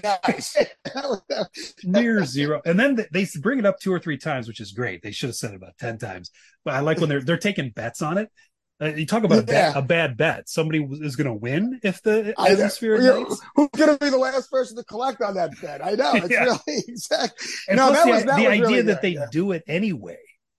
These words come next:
Speaker 2: Just the fact that there was even a chance that it would set the entire atmosphere of the planet on
Speaker 1: Oh.
Speaker 2: fire. And they still said, "Eh, we're gonna do it anyway." Even if there was
Speaker 1: We're gonna
Speaker 2: any chance. It's that,
Speaker 1: Even
Speaker 2: that
Speaker 1: it was
Speaker 2: stuff
Speaker 1: a
Speaker 2: is
Speaker 1: minuscule,
Speaker 2: terrifying.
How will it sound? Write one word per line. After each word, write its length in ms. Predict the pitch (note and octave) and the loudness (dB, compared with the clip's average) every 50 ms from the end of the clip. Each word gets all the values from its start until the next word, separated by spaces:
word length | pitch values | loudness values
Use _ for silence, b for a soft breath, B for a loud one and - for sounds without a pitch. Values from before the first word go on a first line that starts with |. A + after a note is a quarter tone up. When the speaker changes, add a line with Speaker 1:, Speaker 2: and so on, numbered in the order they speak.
| _ _ | _ _
Speaker 2:
Just 180 | - F3 D3+ - | -10 -10 -6 -6
the 60 | G3 - | -6 -6
fact 400 | - - G3 G3+ G#3+ G3 - - | -4 -4 -2 -2 -2 -4 -4 -4
that 160 | F#3+ E3 - _ _ _ - | -6 -6 -6 _ _ _ -6
there 160 | C3 E3+ F3+ | -2 0 0
was 180 | F#3 F#3 E3 G#3 | 2 0 -2 -2
even 260 | B3 B3 A#3 B3+ A#3 | -6 -4 -4 -4 -4
a 80 | A3+ | -4
chance 800 | F#3 - - - A3 A#3+ A#3+ A#3 F3 - - - - - - - _ _ _ - | -8 -10 -10 -8 -6 -6 -4 -4 -4 -6 -8 -14 -16 -18 -18 -18 _ _ _ 0
that 140 | C3+ D#3+ D#3+ | 0 2 2
it 60 | D#3 | 2
would 200 | C#3 D3+ C#3+ B2+ A#2 - | 0 0 -2 -2 -6 -8
set 340 | - - - E3+ E3 D#3+ - | -8 -2 0 0 0 0 -4
the 120 | E3+ C#3+ | -6 -4
entire 560 | C3 B2 A#2 - - - F3 F3+ F#3 F3+ F3+ | -4 -6 -8 -10 -8 -4 -2 0 2 2 2
atmosphere 480 | D#3+ D3+ D3+ D3 D3 C3 - - D3 C3+ | 0 0 -2 -4 -6 -8 -6 -4 -2 -2
of 60 | B2 | -2
the 60 | A2+ | -2
planet 360 | - - - C#3+ C3+ A#2+ A#2 A2 | -4 -6 -4 -4 -2 -2 0 2
on 200 | F3 F3 D#3+ C#3 | 2 2 2 2
Speaker 1:
Oh. 40 | |
Speaker 2:
fire. 320 | C#3 C3+ C3 B2+ - - B B B B B B | 2 0 0 0 -2 -6 B B B B B B
And 120 | - D#3+ E3+ | 0 2 2
they 80 | E3 | 2
still 320 | D3+ - - - G3+ G3 F#3 | 2 -2 0 0 2 2 2
said, 300 | - - F3+ D#3 C3 - _ _ _ _ _ _ _ _ _ _ _ | 0 0 0 0 0 -6 _ _ _ _ _ _ _ _ _ _ _
"Eh, 240 | - A3+ A#3+ A#3+ A#3 | -8 -6 -6 -4 -4
we're 120 | A#3 A3 G#3 | -4 -2 0
gonna 140 | G3+ F3+ | 0 0
do 200 | D#3 C#3 E3+ E3 | 0 2 2 4
it 60 | D#3 D3 | 4 4
anyway." 360 | C#3+ C#3 B2 G#2 - - C3+ | 2 0 -2 -6 -10 -14 -10
Even 160 | D#3+ F#3 G#3 | -6 -2 -2
if 80 | A3+ F3+ | -2 -2
there 80 | G3 F3+ | -2 -2
was 80 | D#3 | 2
Speaker 1:
We're 140 | - E3+ E3 | 2 4 6
gonna 140 | F3 E3+ E3 | 6 6 6
Speaker 2:
any 180 | E3+ A#3 G3+ | 6 4 2
chance. 420 | - - F#3 F3 C#3 G#2+ - - - - | 0 -2 -4 -4 -4 -6 -10 -14 -14 -14
It's 140 | C#3+ - - | -14 -8 -2
that, 240 | - F#3 F3+ F3+ - | -2 -2 -2 -2 2
Speaker 1:
Even 200 | - A#3+ C4 C4 | 6 6 8 8
Speaker 2:
that 80 | C#4 C4 | 8 6
Speaker 1:
it 60 | C4+ C4+ | 6 6
was 100 | B3+ G3 | 6 6
Speaker 2:
stuff 140 | A#3 A3+ | 6 4
Speaker 1:
a 20 | A3+ | 6
Speaker 2:
is 80 | A#3 | 8
Speaker 1:
minuscule, 360 | B3+ C#4+ D4 D4 B3+ - - C#4 | 8 8 8 6 4 2 0 -2
Speaker 2:
terrifying. 200 | C4 B3+ A#3 | -2 -2 -2